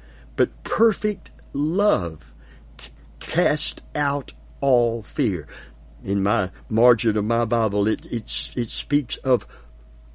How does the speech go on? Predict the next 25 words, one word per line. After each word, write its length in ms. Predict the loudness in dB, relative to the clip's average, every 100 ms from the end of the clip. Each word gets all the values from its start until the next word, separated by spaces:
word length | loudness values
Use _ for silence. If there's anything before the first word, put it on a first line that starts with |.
| -8
flawless 880 | 0 2 4 4 4 2 0 -8 -10 -6
love. 580 | 0 0 0 -6 -18 -20 -20 -20 -6 0
You 100 | 2
see, 280 | 4 2
this 300 | 6 6 6
is 140 | 0 2
the 140 | 2
love 500 | 2 2 2 0 -4 -10
of 240 | -10 -6
God. 540 | -4 -2 -4 -8 -12 -20 -20 -20 2
This 220 | 6 6 4
is 220 | 2 -2 -8
covenant 640 | 0 2 2 0 -4 -6
love. 420 | -2 0 0 -4 -12 -8 4
This 240 | 4 6
is 240 | 2 2 -6 -6
pure, 520 | 4 6 6 4 -2 -12 -14 -10
powerful 800 | -4 0 2 2 2 -2 -2 -4 -12 -2
love. 580 | 4 4 2 -6 -16 -20 -20 -20 -20 -20 0
Amen. 460 | 2 4 4 4 4
It's 200 | 4 2
not 380 | 2 2 0 2
based 400 | 2 2 0 0
on 160 | 2
emotion. 720 | 2 4 4 2 -2 -6 -8